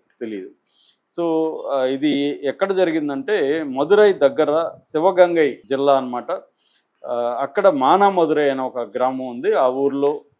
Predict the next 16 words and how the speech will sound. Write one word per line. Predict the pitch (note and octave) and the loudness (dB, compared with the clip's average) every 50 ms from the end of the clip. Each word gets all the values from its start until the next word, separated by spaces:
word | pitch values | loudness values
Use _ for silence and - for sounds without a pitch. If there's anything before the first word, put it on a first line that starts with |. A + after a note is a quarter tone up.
| _ _ _ - | _ _ _ -12
ఆ, | A#2+ A2+ A2 G#2+ G#2 G#2 G#2 A2 G#2+ - _ _ _ _ _ _ _ - | -10 -8 -8 -8 -8 -10 -10 -12 -14 -18 _ _ _ _ _ _ _ -4
అయ్యస్వామి | A#2+ C#3 D#3+ F#3 F3+ F3+ - F3 D#3 C#3+ B2+ B2 A#2+ _ _ - | -2 0 0 0 -2 -2 -2 -2 -2 -2 -4 -8 -12 _ _ -16
అనే | B2 A#2+ B2 | -10 -8 -6
ఒక | A#2+ G#2+ - | -6 -4 -4
అబ్బాయి, | A#2 G#2+ G#2+ B2+ C3 C#3+ C#3+ A2 | -6 -4 0 0 0 0 0 -2
ఇరవై | F#2+ A#2+ B2+ B2 B2+ B2+ B2+ | -6 -4 -2 -2 0 -2 -2
ఒక్క | A#2+ - - B2+ | -4 -4 -6 -6
ఏళ్ళ | B2+ C3 C3+ C3+ | -6 -2 0 0
అబ్బాయికి, | B2 A#2 A2+ B2 B2 A#2+ - D3+ F3+ - _ _ _ _ _ _ _ _ _ _ _ _ _ _ _ _ _ _ _ _ _ _ - | 0 0 0 -4 -6 -6 -6 -12 -14 -14 _ _ _ _ _ _ _ _ _ _ _ _ _ _ _ _ _ _ _ _ _ _ -8
ఆ | C#3 C3+ C3+ C#3+ | -4 2 2 2
అబ్బాయి | C#3 B2+ E3 F3 F#3 F#3 | 2 4 6 6 6 6
మొన్న | E3+ E3 D#3 D3+ D3 | 2 -2 -2 -2 -4
బుధవారం | C3+ B2 C3+ C3 D3+ D3+ D3+ D3 D3 D3+ C#3+ D3 D3 _ _ - _ - | -4 -4 -4 0 4 6 6 6 4 0 -2 -6 -8 _ _ -20 _ -12
రాత్రి | - A2+ B2 D3 - C3+ - F3+ D#3 D3+ C3+ | -4 2 2 2 2 2 -2 -4 -2 -2 -4
ఎనిమిదిన్నర | B2 C3+ C3+ C3 B2+ B2+ B2+ B2 B2 A#2 A#2+ | -4 -6 -8 -6 -6 -8 -6 -6 -6 -6 -6
ప్రాంతంలో | A2+ - - B2 B2 B2+ B2+ A#2+ B2+ A#2+ A#2 A2+ B2+ C#3+ | -8 -8 -6 -6 -6 -6 -6 -10 -12 -12 -10 -8 -8 -8